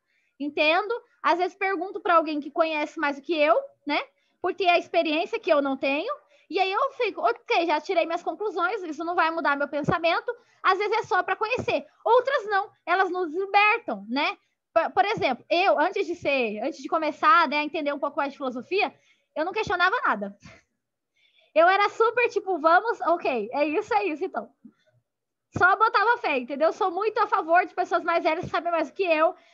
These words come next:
Sempre aprendi muito desse jeito e sempre vivi muito assim. Com a filosofia, ela me abriu, né, a mente de que eu posso, que, que não faz mal questionar algumas coisas. Isso não tira a minha essência de quem eu sou, é, mas me ensina que algumas coisas eu posso me libertar.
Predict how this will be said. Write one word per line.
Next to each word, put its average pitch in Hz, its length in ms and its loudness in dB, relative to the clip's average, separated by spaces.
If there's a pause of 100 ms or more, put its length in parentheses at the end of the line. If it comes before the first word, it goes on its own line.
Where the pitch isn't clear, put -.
(180)
Sempre 427 340 -4
aprendi 370 380 -2
muito 370 160 -8
desse 320 260 -4
jeito 349 320 0
e 415 80 -4
sempre 370 240 -8
vivi 381 280 -2
muito 403 200 -10
assim. 370 400 -6 (480)
Com 403 80 0
a 539 120 2
filosofia, 381 520 0
ela 381 160 4
me 381 80 -4
abriu, 403 460 2
né, 349 100 0
a 349 100 2
mente 320 320 -4
de 302 120 -8
que 392 100 -2
eu 403 60 2
posso, 415 340 2
que, - 160 -10 (240)
que 392 80 -6
não 440 100 -2
faz 427 280 0
mal 370 180 2
questionar 339 460 0
algumas 269 340 -4
coisas. 233 420 -6 (440)
Isso 427 180 0
não 415 160 2
tira 427 460 4
a 370 40 4
minha 359 200 -2
essência 349 360 -4
de - 100 -14
quem 285 120 -8
eu 262 120 -4
sou, 294 300 2 (760)
é, 311 320 4
mas 403 400 4
me 370 140 -4
ensina 415 340 0
que - 100 -4
algumas 427 380 0
coisas 403 220 0
eu 370 80 0
posso 381 260 -2
me 381 80 -4
libertar. 370 520 2